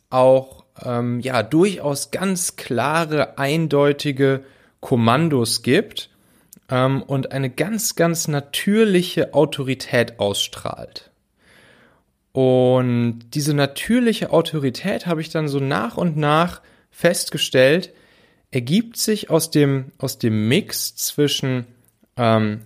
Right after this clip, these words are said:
einerseits diesen klaren Ansagen, die er macht, klare Richtungen, die er vorgibt, klare Verantwortlichkeiten, die er, ähm, an sein Team, also an sein Orchester gibt, aber andererseits auch durch ein,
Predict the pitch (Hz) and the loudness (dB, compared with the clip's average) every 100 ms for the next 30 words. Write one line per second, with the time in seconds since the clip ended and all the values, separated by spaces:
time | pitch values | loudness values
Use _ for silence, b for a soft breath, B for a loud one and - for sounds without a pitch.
0 | - 117 151 170 165 165 160 - 117 110 | -6 0 2 4 4 2 0 -4 -4 -4
1 | 110 - 120 120 143 127 113 117 120 151 | -6 -4 0 2 2 2 0 0 2 4
2 | 160 120 120 113 110 104 98 92 95 175 | 2 4 4 4 4 2 0 0 -2 -4
3 | - - - 107 113 160 165 151 127 117 | -8 -16 -8 -2 -2 -2 -2 -2 -2 0
4 | 170 - - - 165 151 123 110 107 - | 0 -2 -10 -2 0 2 4 2 2 2
5 | 113 123 165 - - - B B B B | 2 2 0 -6 -10 -20 B B B B
6 | - 131 151 196 175 175 - - 139 208 | -4 0 2 2 0 0 -4 0 2 2
7 | - 151 147 131 - 139 135 131 127 120 | 2 2 2 -2 -2 2 4 4 -2 2
8 | 117 113 110 113 - _ _ - 113 107 | 4 6 4 0 -14 _ _ -6 -4 -2
9 | 101 - 117 113 110 113 113 - 143 190 | -4 -2 0 2 4 2 -2 -2 -2 0
10 | 113 110 110 117 117 104 101 - 117 113 | 0 0 0 2 2 2 -2 -4 -4 -2
11 | 104 98 139 - - _ B B B B | -6 -4 -6 -8 -14 _ B B B B
12 | B B B - 151 151 - 185 240 226 | B B B 0 2 2 2 0 2 2
13 | 151 117 113 110 107 - 139 147 - - | 2 0 2 0 -2 -4 -4 -4 -6 -8
14 | 139 - 131 123 | -8 -6 -6 -6